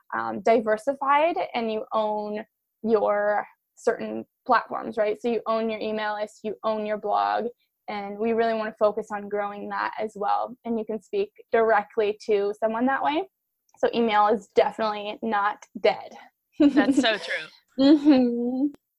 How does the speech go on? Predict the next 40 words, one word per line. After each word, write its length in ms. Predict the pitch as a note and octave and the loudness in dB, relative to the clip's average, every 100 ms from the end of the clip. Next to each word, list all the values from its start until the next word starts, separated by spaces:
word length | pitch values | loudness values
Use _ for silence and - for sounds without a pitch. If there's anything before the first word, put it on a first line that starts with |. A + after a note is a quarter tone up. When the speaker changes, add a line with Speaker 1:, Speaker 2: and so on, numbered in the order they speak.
| _ | _
Speaker 2:
Yeah, 180 | B3+ A3+ | -2 -2
I'm 440 | G#3 - A#3+ A#3 A3 _ | -2 -4 -4 -6 -16 _
constantly 580 | - C4 C#4 D4 D4 D4 | 0 2 2 -2 -4 -2
talking 380 | C4 B3 A#3+ A#3+ | 0 -2 -2 -6
about 240 | A3+ G#3 | -4 -4
email 280 | G#3+ G#3+ G#3+ | -6 -8 -6
lists 300 | G#3 G3 - | -4 -6 -8
and 140 | G#3 G#3+ | -18 -8
telling 360 | G#3+ G3+ G#3 | -4 -4 -6
my 140 | G3 F#3 | -10 -8
clients, 500 | G#3 F#3+ F#3 - - | -6 -4 -4 -8 -14
like, 220 | F#3+ - | -16 -16
"You've 160 | G3 | -16
gotta 240 | - G3 B3+ | -4 -2 0
get 240 | A#3 F4 | 0 0
one, 380 | B3+ C#4+ C#4+ C4 | 0 0 -2 -4
you've 160 | A#3+ G3 | -12 -8
gotta 240 | A#3 C4 | -4 -4
start 340 | - D4 D4 C#4 | 0 2 4 2
it. 220 | B3 A3 | 0 -4
Even 220 | A3 B3+ | -10 -12
if 100 | B3 | -10
you 80 | C4 | -8
don't 160 | C4 | -8
think 180 | C4 C4 | -10 -12
you 100 | B3+ | -8
have 100 | B3 | -6
anything 260 | C4 C4+ C4+ | -8 -10 -12
to 80 | C#4 | -6
say, 460 | D4+ C#4 B3+ A#3 | 0 2 2 -2
you 200 | A#3+ F#3+ | -6 -10
gotta 200 | G3+ A3 | -4 -2
have 240 | A#3+ B3+ A#3+ | 2 2 2
it." 80 | |
Speaker 1:
I 100 | A3+ | 2
know. 420 | A3+ G3 F#3+ G#3+ - _ _ _ _ | 0 0 -2 -6 -10 _ _ _ _
Speaker 2:
So 240 | G3+ F#3 F3 _ - | -8 -8 -8 _ -2
definitely 380 | G#3+ A3+ G#3 | -2 -2 -8
good 80 | G3 | -6
advice. 640 | F#3+ F#3 F3+ D3+ E3+ - | -8 -4 -2 -2 -4 -12